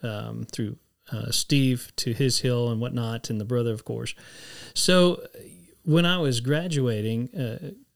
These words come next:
uh, Dave said, "You know, you, you should really consider going to His Hill." As a student. And I remember vividly thinking,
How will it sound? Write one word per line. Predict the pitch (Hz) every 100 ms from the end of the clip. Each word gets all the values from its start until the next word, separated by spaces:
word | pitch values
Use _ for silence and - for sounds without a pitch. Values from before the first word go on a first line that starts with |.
| _ - 123
uh, | 107
Dave | 110 131 147 131 - -
said, | - 135
"You | 131
know, | 180
you, | 151 180 190
you | - 196
should | - 139
really | 123 147 151
consider | 123 127 - 151 139
going | 117 131 131 117
to | 104
His | 135 131
Hill." | - 139 107 95 110 _ _ - - _ - 127
As | 113
a | 113
student. | - 262 262 123 98 - _ _ -
And | 139 139 135 131 127 - -
I | 131
remember | 127 127 220 190
vividly | 127 156 175 127 120 120
thinking, | - 147 143 135 127